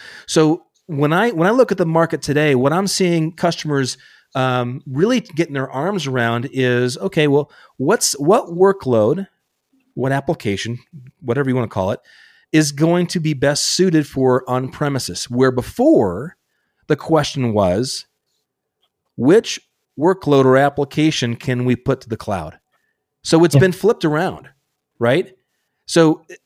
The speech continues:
Speaker 1: you know, do we have a homegrown application that can't go to the cloud? Give me a good reason why we can't do it. Okay, we'll, we'll have it here.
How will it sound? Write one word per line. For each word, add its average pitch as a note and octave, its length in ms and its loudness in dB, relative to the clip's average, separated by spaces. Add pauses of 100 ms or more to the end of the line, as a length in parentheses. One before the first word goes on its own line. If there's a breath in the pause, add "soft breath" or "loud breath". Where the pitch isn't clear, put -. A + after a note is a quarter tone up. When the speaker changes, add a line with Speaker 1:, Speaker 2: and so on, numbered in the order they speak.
(240)
Speaker 1:
you D#3+ 80 -4
know, D3 240 -2
do C3 80 -2
we E3 100 4
have E3+ 140 2
a D3 80 4
homegrown E3 340 2
application D#3 560 -2
that A#2 220 -2
can't D#3 320 -8
go D#3+ 80 0
to E3 80 4
the E3+ 80 0
cloud? F3 360 -2 (140)
Give C3+ 140 -2
me C#3+ 80 0
a - 20 -2
good D3 160 -2
reason D#3 260 2
why C#3 120 0
we C#3+ 100 -2
can't D#3 320 -6
do G3+ 140 0
it. E3+ 180 2 (300 soft breath)
Okay, C#3+ 240 -2
we'll, A2+ 200 0
we'll B2+ 180 -6
have B2+ 180 -2
it A#2+ 60 -6
here. A2+ 340 -4